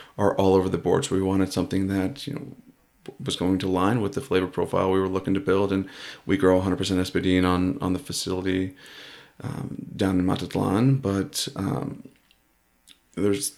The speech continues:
some traditional and, and ancient production techniques that go into the producing mezcal. So we took a,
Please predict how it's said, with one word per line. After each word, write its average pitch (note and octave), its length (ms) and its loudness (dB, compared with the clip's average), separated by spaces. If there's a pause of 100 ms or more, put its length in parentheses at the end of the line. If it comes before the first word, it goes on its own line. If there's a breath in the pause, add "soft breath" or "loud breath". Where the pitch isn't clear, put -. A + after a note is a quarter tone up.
some F#2+ 420 2
traditional F#2+ 680 2
and, F#2+ 120 4
and F#2 400 2
ancient G2 560 4 (100)
production F2+ 380 0
techniques F#2 420 -2
that F#2 140 -2
go F#2 220 0
into F#2 260 -2
the F#2+ 120 -6
producing F#2 440 -4
mezcal. F#2 400 -2
So F#2+ 280 0 (360 loud breath)
we A2+ 80 -4
took A#2 240 2
a, G2 240 4